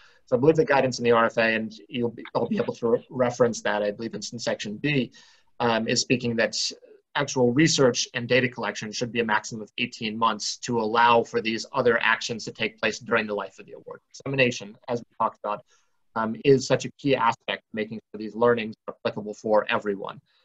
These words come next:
Uh, making sure you're creating a final research product. We don't want the report being written after the award officially closes out. So, um, yes, the, the actual research, um, it should not be twenty-four months, because there's so many other pieces that are coming into play.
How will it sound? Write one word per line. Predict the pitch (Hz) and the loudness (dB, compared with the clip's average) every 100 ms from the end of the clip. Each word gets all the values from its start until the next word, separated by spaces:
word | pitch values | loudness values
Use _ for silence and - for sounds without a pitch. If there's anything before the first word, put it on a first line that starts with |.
| _ _ _ | _ _ _
Uh, | 107 | -2
making | 120 123 117 | 0 0 0
sure | - 123 | 0 0
you're | 113 | 0
creating | 110 117 120 113 | 0 6 6 4
a | |
final | 107 117 117 107 | -2 -2 -2 -2
research | 117 117 104 - | -2 -2 -4 -4
product. | 98 101 101 | -2 -2 -4
We | 113 | -4
don't | 113 | -4
want | 120 113 | -4 -6
the | |
report | 107 104 127 120 | -4 -2 2 0
being | - 110 113 | 0 -6 -2
written | 117 117 - | -4 -2 0
after | 107 107 120 | 0 0 -2
the | 107 107 | 2 2
award | 104 107 113 | 2 2 0
officially | 104 107 - - - | 0 -4 -10 -14 -6
closes | - - 104 - | -6 -6 -10 -10
out. | 101 - | -10 -10
So, | - 127 107 - - _ _ _ _ | -2 0 0 -4 -18 _ _ _ _
um, | 120 113 113 123 | -8 -6 -6 -2
yes, | 139 117 - - | 0 0 0 0
the, | 123 117 113 - - - - - | 2 2 0 -4 -8 -20 -18 -6
the | 127 | 0
actual | 113 131 131 | 0 2 2
research, | 120 131 139 135 - - _ _ _ _ | 2 2 0 -2 -4 -18 _ _ _ _
um, | 120 107 110 | -4 -2 -4
it | 113 | -4
should | 113 120 | -4 0
not | 120 120 | 0 0
be | 113 | -4
twenty-four | - 120 117 123 117 | -2 -2 -2 2 2
months, | 113 113 120 - | 4 0 -2 -6
because | - - 110 | -6 -2 -2
there's | 117 - | -2 0
so | 135 | 0
many | 123 113 | 4 2
other | 117 | 2
pieces | - 147 - - | 0 0 -2 -6
that | 120 | -2
are | 113 | -2
coming | 110 110 110 | -2 -4 -4
into | 98 | -6
play. | - 120 95 104 | 0 0 0 -8